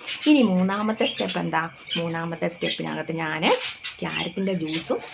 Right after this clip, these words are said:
തേനും കൂടെയാണ് ഇട്ടാണ് മസാജ് ചെയ്യുന്നത്. എടുത്തോണ്ട് വരട്ടെ, തേൻ എടു-, തേൻ എടുത്തോണ്ട് വന്നേ. ഇനി ഈ ബൗളിലോട്ട് തന്നെ നമ്മൾ കുറച്ച് ക്യാരറ്റ് ഇട്ട് കൊടുത്തു. നമ്മൾ ഫസ്റ്റ് അരച്ച് വെച്ചേക്കുന്നതിൽ നിന്ന് ഇത് ഫുൾ എടുക്കുന്നത്.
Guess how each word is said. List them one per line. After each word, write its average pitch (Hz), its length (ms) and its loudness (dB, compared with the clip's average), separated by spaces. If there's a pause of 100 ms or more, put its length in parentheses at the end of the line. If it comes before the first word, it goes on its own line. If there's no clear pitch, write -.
(260)
തേനും 247 440 10
കൂടെയാണ് 156 440 2 (340)
ഇട്ടാണ് 185 320 2
മസാജ് 262 420 2
ചെയ്യുന്നത്. 143 320 -2 (300)
എടുത്തോണ്ട് 180 320 -2
വരട്ടെ, 156 240 -2
തേൻ 180 180 4
എടു-, - 100 -6 (360)
തേൻ 185 260 2
എടുത്തോണ്ട് 170 400 -2
വന്നേ. 156 240 2 (840)
ഇനി 202 180 0 (360)
ഈ - 20 2 (140)
ബൗളിലോട്ട് 170 500 4 (100)
തന്നെ 160 460 0 (680)
നമ്മൾ 156 260 -2 (680)
കുറച്ച് 185 420 -2 (640)
ക്യാരറ്റ് 175 540 -4
ഇട്ട് 165 200 -4
കൊടുത്തു. 165 320 0 (240)
നമ്മൾ 233 200 4 (120)
ഫസ്റ്റ് 240 380 2
അരച്ച് 277 260 4
വെച്ചേക്കുന്നതിൽ 262 640 4
നിന്ന് 247 180 2
ഇത് 214 160 4
ഫുൾ 202 180 2 (120)
എടുക്കുന്നത്. 170 420 2